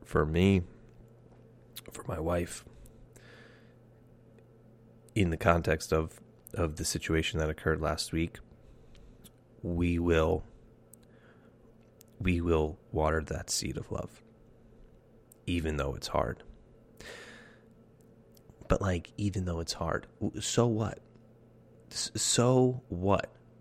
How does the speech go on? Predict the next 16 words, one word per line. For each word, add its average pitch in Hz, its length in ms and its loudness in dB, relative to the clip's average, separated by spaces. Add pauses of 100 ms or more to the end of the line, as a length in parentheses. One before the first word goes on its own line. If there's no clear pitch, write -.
(540)
Okay, 120 400 2
it's 107 200 -4
hard. - 360 0 (380)
Yeah, 107 260 4 (140)
and, 85 340 0 (1300)
you 113 120 4
know, 107 120 8
and, 104 300 4
and 104 120 4
that's 110 260 -4
the 92 100 -2
thing, 107 320 2
like, 90 240 -2 (1120)
it, - 320 0
love, 107 560 6 (180)
it, - 140 -2